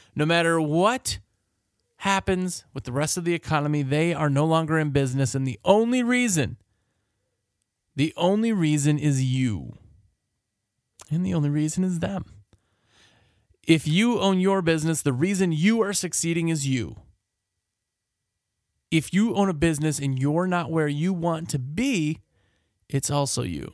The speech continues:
You can't have it both ways. And that's the big kind of problem, is a lot of people have to see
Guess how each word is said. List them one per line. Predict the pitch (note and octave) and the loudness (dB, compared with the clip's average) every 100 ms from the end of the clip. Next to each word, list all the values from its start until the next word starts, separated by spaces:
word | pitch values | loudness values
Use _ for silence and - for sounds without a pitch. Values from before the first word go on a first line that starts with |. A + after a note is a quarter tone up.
| - - | -16 -8
You | C#3+ | -2
can't | C4 B3+ | 0 2
have | A3 F#3+ | 0 0
it | D3+ | 0
both | D3+ C3 | 0 0
ways. | B2 C#2+ - - - _ _ _ _ _ _ _ _ _ | -4 -8 -8 -14 -16 _ _ _ _ _ _ _ _ _
And | D3 F#3+ | -2 0
that's | A#3+ - | 0 -4
the | F#3 | -2
big | F#3 D3 | -4 -4
kind | E3+ D#3+ | -4 -4
of | C3+ | -4
problem, | C#3+ C#3 C3 | -4 -4 -4
is | A#2+ | -6
a | B2+ | -4
lot | C3 C#3 | -4 -4
of | F3+ | -2
people | F3+ D#3+ | -2 -2
have | A#2+ C#3+ D3 | -4 -4 -2
to | D3 | -2
see | B2+ C#3 C3+ C3 | -2 0 0 -2